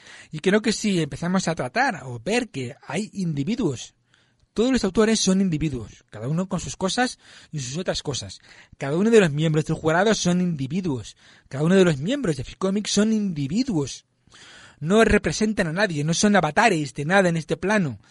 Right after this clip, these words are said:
Eh, el que trabaja en una editorial no tiene la etiqueta, eh, su A D N, eh, no va a transmitir el genoma de la editorial a sus hijos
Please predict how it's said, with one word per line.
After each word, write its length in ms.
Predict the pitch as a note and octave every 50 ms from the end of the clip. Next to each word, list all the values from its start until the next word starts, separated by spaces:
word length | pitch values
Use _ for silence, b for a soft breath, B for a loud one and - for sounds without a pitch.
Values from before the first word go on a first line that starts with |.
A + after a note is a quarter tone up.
| b b b b b b b b b
Eh, 560 | D#3 D#3 D#3+ D#3+ D#3+ D#3+ D#3+ D#3+ E3 E3+ D3+
el 80 | D3 C#3+
que 140 | - D#3 D3
trabaja 300 | C#3 C3+ F3 G3 F#3+ G3
en 80 | F#3
una 100 | F3 E3+
editorial 540 | E3+ D#3 E3 E3 E3 F3+ F#3+ G3+ A3 B3+ - _ _ b b b b b b -
no 480 | C#3+ D3 D#3+ F3+ F#3+ G3+ G#3 G#3 G3+
tiene 460 | F3+ - E3+ F#3+ G3 F#3+ F#3 F3+ F3 E3
la 360 | D#3+ D3+ D3 C#3+ C#3+ D3+ D3+
etiqueta, 800 | D3 - B2+ - - G3 G3+ G3 - E3 D#3 D#3 D3+ D3+ D3+ D3
eh, 100 | D3+ D3
su 300 | C3+ - - D#3+ D3+ D#3
A 80 | D#3+ F3
D 160 | E3+ D#3+ F3
N, 320 | G3 F#3+ F3 D3+ D3+ D3 - b b b b b b b
eh, 220 | b D#3 D#3 D#3 D3+
no 180 | D3+ E3+ F#3
va 100 | F#3+ G3+
a 40 | F#3+ F#3
transmitir 520 | - F3 D#3+ D3+ C#3+ - G3+ G#3+ G#3+ F#3+
el 120 | F3+ E3
genoma 460 | D3+ - E3 D#3 F#3 G3 G3 F#3+ F3 D#3+
de 100 | D#3+ D#3+
la 120 | D3+ D#3
editorial 560 | D#3+ E3 D3+ D#3+ D3 E3 G3 G3 F#3+ E3+ D3+ D3
a 60 | C#3
sus 240 | - C3+ B2+ - G#3+
hijos 360 | A3 - - D#3 D3 -